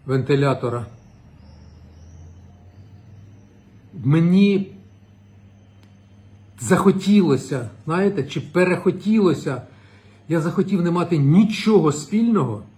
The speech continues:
із цим запахом, нічого спільного із тим, що називається отрутохімікатами.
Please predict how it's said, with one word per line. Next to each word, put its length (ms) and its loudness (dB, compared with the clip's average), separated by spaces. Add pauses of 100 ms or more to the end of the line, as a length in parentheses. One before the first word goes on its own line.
(440)
із 200 -12
цим 160 -2
запахом, 580 -6 (720)
нічого 540 0
спільного 800 -2 (1300)
із 320 -6 (180)
тим, 380 2 (160)
що 180 -6
називається 800 0 (280)
отрутохімікатами. 1300 -4